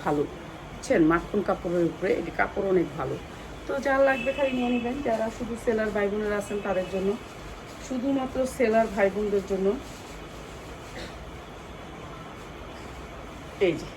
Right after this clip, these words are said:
এইটা হচ্ছে জামাটা, একেবারে ফ্রি সাইজ, একেবারে ফ্রি সাইজ। সামনেও কাজ, পিছেও কাজ, হাতায়ও কাজ। এই যে হাতায় ওই যে ডিজাইনটা, স্টেপের ডিজাইনটা, ঠিক আছে? অসম্ভব সুন্দর হাতাটা।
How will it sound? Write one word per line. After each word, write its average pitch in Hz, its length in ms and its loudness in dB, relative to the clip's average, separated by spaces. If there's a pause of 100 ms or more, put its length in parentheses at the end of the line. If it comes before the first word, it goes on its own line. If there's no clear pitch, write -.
(320)
এইটা 190 280 0
হচ্ছে 208 220 0
জামাটা, 196 380 2 (600)
একেবারে 214 800 4
ফ্রি 180 220 -4 (100)
সাইজ, 185 160 -6 (140)
একেবারে 196 680 0
ফ্রি 165 300 -8
সাইজ। 202 160 0 (600)
সামনেও 226 440 0
কাজ, 247 140 2 (120)
পিছেও 208 380 0
কাজ, 233 140 2 (200)
হাতায়ও 175 400 0
কাজ। 139 120 -4 (140)
এই 151 60 -2
যে 170 80 -6
হাতায় 202 400 0
ওই 226 120 0 (100)
যে 185 80 -4
ডিজাইনটা, 165 440 -4
স্টেপের 254 380 -4
ডিজাইনটা, 151 460 -4 (600)
ঠিক 226 100 -6
আছে? 262 160 -4
অসম্ভব 220 580 0 (140)
সুন্দর 185 360 0
হাতাটা। 175 360 0